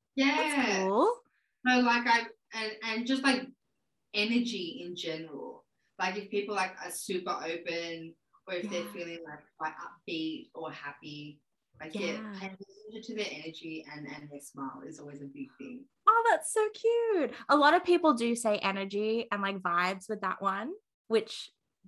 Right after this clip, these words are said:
Speaker 2: like, I always
Speaker 1: Mm.
Speaker 2: feel like there's, like, s-, different people when they answer it. They're either like, "Yeah, vibes and energy," 'cause I'm very, like, a vibed person. I'm like,
Speaker 1: Yeah.
Speaker 2: "Yes." Um, or they'll be like, "Eyes." <laughs> Like, they'll just be like,
Speaker 1: Mm.
Speaker 2: yeah, it's interesting.
Speaker 1: Yeah.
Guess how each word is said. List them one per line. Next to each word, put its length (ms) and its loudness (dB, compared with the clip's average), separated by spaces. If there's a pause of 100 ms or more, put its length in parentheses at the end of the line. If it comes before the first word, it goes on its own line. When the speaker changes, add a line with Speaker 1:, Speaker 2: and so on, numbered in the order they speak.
(140)
Speaker 2:
like, 180 4
I 60 8
always 200 8
Speaker 1:
Mm. 40 -10
Speaker 2:
feel 80 8
like 120 4
there's, 120 4
like, 220 6
s-, 220 -16
different 320 6
people 280 0
when 80 6
they 100 4
answer 260 0
it. 100 -4
They're 120 0
either 180 2
like, 220 0
"Yeah, 360 0
vibes 360 0
and 100 -6
energy," 380 -2
'cause 120 -12
I'm 200 2
very, 200 0
like, 300 -6 (100)
a 80 -4
vibed 380 -4
person. 400 -6
I'm 120 -2
like, 220 -2 (440)
Speaker 1:
Yeah. 340 -2
Speaker 2:
"Yes." 280 -10 (520)
Um, 500 10
or 200 6
they'll 140 10
be 140 6
like, 380 4
"Eyes." 520 2 (160)
<laughs> 680 6
Like, 160 4
they'll 160 6
just 220 4
be 180 2
like, 140 2 (180)
Speaker 1:
Mm. 640 -12 (160)
Speaker 2:
yeah, 280 -2 (480)
it's 120 -16
interesting. 400 -4
Speaker 1:
Yeah. 300 -2